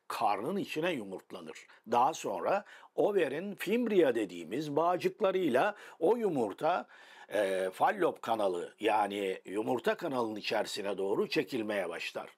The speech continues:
Peki bir spermin ömrü ne kadardır? Bir spermin ömrü ise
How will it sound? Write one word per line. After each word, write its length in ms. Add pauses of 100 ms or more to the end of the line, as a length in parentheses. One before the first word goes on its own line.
(160)
Peki 420 (240)
bir 160
spermin 600
ömrü 360
ne 140
kadardır? 600 (560)
Bir 220
spermin 600
ömrü 300
ise 480